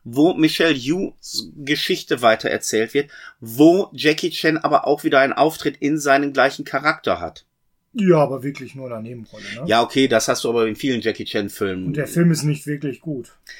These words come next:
Speaker 2: Also ich
Speaker 1: Der
Speaker 2: hätt-,
Speaker 1: ist nicht schlimm, nein, der,
Speaker 2: ich,
Speaker 1: find ich nicht.
Speaker 2: ich hätt-, also ich hab ihn lang nicht gesehen, aber damals, muss ich sagen, war ich brutal enttäuscht, weil ich hätte mir für mich
Speaker 1: Du hättest dir wahrscheinlich, du hast das Problem gehabt, du hast einen Jackie Chan Film erwartet, den du nicht gekriegt hast.
Speaker 2: Nee, ich hätte für Michelle Yeoh mir einen besseren Film erwünscht mit einem größeren Durchbruch,
Speaker 1: Ich geb dir
Speaker 2: weil
Speaker 1: den Tipp, guck
Speaker 2: ich,
Speaker 1: dir nochmal
Speaker 2: ich find
Speaker 1: an.
Speaker 2: die Frau seit den neunzigern toll,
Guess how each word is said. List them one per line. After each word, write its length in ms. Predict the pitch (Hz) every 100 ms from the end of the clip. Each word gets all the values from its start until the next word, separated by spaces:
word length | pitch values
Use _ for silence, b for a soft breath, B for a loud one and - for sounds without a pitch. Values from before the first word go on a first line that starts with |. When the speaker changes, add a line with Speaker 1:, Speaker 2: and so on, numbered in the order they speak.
| B
Speaker 2:
Also 240 | 156 147 185
ich 80 | 160
Speaker 1:
Der 80 | 220
Speaker 2:
hätt-, 120 | 320
Speaker 1:
ist 120 | -
nicht 180 | 453 359
schlimm, 140 | - 453
nein, 220 | 370 403
der, 80 | 269
Speaker 2:
ich, 80 | 226
Speaker 1:
find 140 | 277 349
ich 140 | -
nicht. 240 | 381 453 -
Speaker 2:
ich 200 | 226 214
hätt-, 200 | 247 -
also 140 | 220
ich 60 | 220
hab 100 | 240
ihn 60 |
lang 180 | 233 254
nicht 220 | 285 220
gesehen, 360 | 240 180 208 262
aber 200 | 247 202
damals, 320 | 170 202 214
muss 180 | 208 208
ich 60 | 175
sagen, 260 | 202 196
war 80 | 180
ich 140 | 160
brutal 400 | 175 208 220 196
enttäuscht, 440 | 180 160 196 196 -
weil 120 | 165
ich 80 | 156
hätte 160 | 175 180
mir 200 | 170 160
für 200 | - 156
mich 240 | 147 151
Speaker 1:
Du 140 | 147 160
hättest 300 | 190 208 208
dir 100 | 185
wahrscheinlich, 480 | 185 175 185 160 - -
du 100 | 175
hast 220 | 202 214
das 100 | 208
Problem 360 | - 165 185 202
gehabt, 180 | 190 190
du 60 |
hast 80 | 175
einen 80 | 175
Jackie 200 | 180 160
Chan 200 | - 180
Film 140 | 196
erwartet, 400 | 170 160 165 160
den 80 | 160
du 80 | 165
nicht 160 | 165 -
gekriegt 340 | 160 180 -
hast. 180 | 104 208
Speaker 2:
Nee, 100 | 254
ich 80 | 240
hätte 140 | 226
für 140 | 233
Michelle 400 | 233 233 - 226
Yeoh 380 | 214 214 233 233
mir 580 | 226 208 220 214 208 196
einen 260 | 180 190 185
besseren 320 | 226 190 156
Film 320 | - 151 151
erwünscht 420 | 165 139 175 - -
mit 260 | 156 -
einem 280 | 165 165 165
größeren 400 | 156 180 190 160
Durchbruch, 320 | 170 175 170
Speaker 1:
Ich 80 | 165
geb 100 | -
dir 20 | 160
Speaker 2:
weil 60 | 240
Speaker 1:
den 160 | 226
Tipp, 200 | - 240
guck 180 | - 240
Speaker 2:
ich, 60 | 226
Speaker 1:
dir 140 | 226
nochmal 200 | 220 214
Speaker 2:
ich 80 | 202
find 80 | 175
Speaker 1:
an. 60 |
Speaker 2:
die 60 | 120
Frau 380 | - - 190 233
seit 280 | 180 208 233
den 120 | 202
neunzigern 580 | 190 208 - 190 170 160
toll, 480 | - 220 175 233